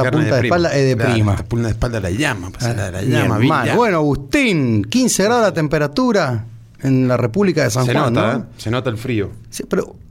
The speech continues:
Speaker 2: varios programas es, es quince o veintidós. Quince o veintidós. Niña Bonita,
Speaker 1: O a veces
Speaker 2: el loco,
Speaker 1: catorce, ¿viste?
Speaker 2: Niña Bonita, el loco,
Speaker 1: Trece.
Speaker 2: catorce.
Speaker 1: Pero
Speaker 2: Podría haber
Speaker 1: siempre
Speaker 2: sido,
Speaker 1: rondamos por ahí.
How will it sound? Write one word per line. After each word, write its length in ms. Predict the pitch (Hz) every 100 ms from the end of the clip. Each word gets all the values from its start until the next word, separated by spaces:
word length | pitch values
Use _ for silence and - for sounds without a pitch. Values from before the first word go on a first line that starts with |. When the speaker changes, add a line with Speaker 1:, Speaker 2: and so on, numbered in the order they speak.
| -
Speaker 2:
varios 280 | - 196 220
programas 480 | - 165 185 160 147
es, 200 | 147 135
es 180 | - 110
quince 320 | - 220 180
o 60 | 160
veintidós. 600 | 139 117 117 104 - - -
Quince 360 | - 190 208 180
o 20 |
veintidós. 440 | 156 127 120 104 95
Niña 260 | 127 139
Bonita, 420 | 139 160 196 190 -
Speaker 1:
O 120 | 117
a 40 | 123
veces 200 | 135 131
Speaker 2:
el 160 | 131
loco, 200 | 147 165
Speaker 1:
catorce, 300 | 180 165 131
¿viste? 100 | 123
Speaker 2:
Niña 100 | 131
Bonita, 420 | 127 151 170 170 135
el 40 |
loco, 180 | 147 175
Speaker 1:
Trece. 140 | 156 113
Speaker 2:
catorce. 540 | 123 113 190 - 160 - - - - - - - -
Speaker 1:
Pero 100 | 135
Speaker 2:
Podría 140 | 143 160
haber 100 | 139
Speaker 1:
siempre 140 | 123
Speaker 2:
sido, 60 | 120
Speaker 1:
rondamos 260 | 120 127 113
por 120 | 120
ahí. 160 | 113